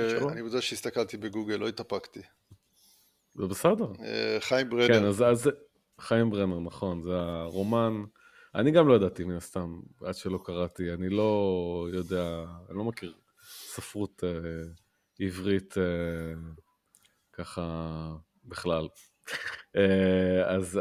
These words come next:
Speaker 1: זה הספר האחרון של ברנר, שיצא באלף תשע מאות עשרים, שנה לפני שהוא מת.
Speaker 2: נרצח,
Speaker 1: אה,
Speaker 2: בפרעות.
Speaker 1: נרצח, יותר נכון, נכון, נכון. אה,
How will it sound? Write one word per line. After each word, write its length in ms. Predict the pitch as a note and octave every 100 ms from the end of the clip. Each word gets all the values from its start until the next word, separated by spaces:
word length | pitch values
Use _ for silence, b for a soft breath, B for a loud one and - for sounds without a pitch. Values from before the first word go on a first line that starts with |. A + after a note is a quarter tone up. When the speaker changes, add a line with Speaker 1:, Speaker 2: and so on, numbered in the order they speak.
| F2+
Speaker 1:
זה 140 | F#2+
הספר 320 | G#2+ D#3 - C3
האחרון 400 | - A2+ B2 B2+
של 160 | A#2+
ברנר, 640 | G#2+ A2 B2 B2+ A#2 A2+ G#2
שיצא 360 | - F#2 G#2
באלף 240 | F#2+ F#2 -
תשע 120 | G#2+
מאות 120 | G2
עשרים, 600 | - - G#2+ A#2+ A#2 G2+
שנה 280 | - F#2+ G2+
לפני 260 | A2 G#2
שהוא 440 | G2 - F#2 E2+ F2
מת. 280 | G2 A2+ - - _
Speaker 2:
נרצח, 800 | A2 G2+ F#2+ - C3+ - - - -
Speaker 1:
אה, 500 | F2+ F2 E2+ E2+ E2+
Speaker 2:
בפרעות. 280 | F#2+ A#2 A#2
Speaker 1:
נרצח, 520 | F2 - A2 - -
יותר 180 | - F#2
נכון, 420 | F#2+ - G2 G2+
נכון, 360 | F2+ - F#2+ F#2
נכון. 380 | F2 F2+ G2 G2+ - _
אה, 40 | -